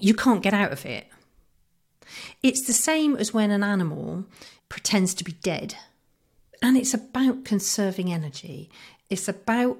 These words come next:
avoiding confrontation. But for a human being, when we're in this state, we get feelings of hopelessness, depression. We disassociate. So what that means is we, we cut ourselves off from any emotions. We just don't feel anything, basically,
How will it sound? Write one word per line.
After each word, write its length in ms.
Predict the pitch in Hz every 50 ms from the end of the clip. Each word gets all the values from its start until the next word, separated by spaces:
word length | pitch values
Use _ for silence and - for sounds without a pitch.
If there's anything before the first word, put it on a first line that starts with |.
| -
avoiding 720 | 202 170 - - 180 185 196 202 202 190 185 170 185 170 170
confrontation. 1500 | - - 185 170 165 - - 170 151 156 - - - 175 160 147 - - - 165 - 110 - - - - 226 220 220 - - - _ _ _
But 200 | 240 226 - -
for 140 | - - 214
a 60 | 190
human 420 | 196 - - 302 339 311 233 185
being, 480 | - - 156 147 139 139 147 165 147 143
when 280 | 175 185 175 175 170
we're 260 | 175 202 226 226 185 160
in 160 | 147 156 156
this 140 | 135 139 -
state, 420 | - - - - 131 - 123 - -
we 180 | 185 208 220
get 240 | 220 214 208 202 -
feelings 520 | - - 196 170 160 160 156 151 151 - -
of 220 | 151 151 151 - - - - -
hopelessness, 800 | - 202 185 190 - 170 - - - 147 143 131 - - - - - - - - - - - - - - - - - - - - - -
depression. 720 | 220 214 - - 214 190 - - - 147 147 151 147 - - - - - - - - -
We 120 | _ 185 170
disassociate. 960 | - 247 - - 190 180 - - 190 180 - - 170 156 - 151 160 - -
So 180 | - - 165 151
what 200 | 160 185 175 143
that 120 | 160 143
means 340 | 160 175 185 175 175 170 151
is 220 | 151 151 143 -
we, 180 | - 160 151 165 - - - - - - -
we 120 | 175 170
cut 360 | 160 - - - - 208 175 -
ourselves 520 | 156 165 - - - 156 151 156 151 -
off 160 | 180 156 147
from 280 | - - - - 156 147
any 220 | 147 143 143 147
emotions. 600 | 147 151 156 151 156 147 - - 156 - 147 - -
We 60 | 156
just 260 | - 160 143 - -
don't 280 | - 175 156 156 - -
feel 260 | - - 135 127 151
anything, 420 | 185 220 185 - - 151 151 143
basically, 760 | 156 160 170 160 - - - - - - - 143 147 160 170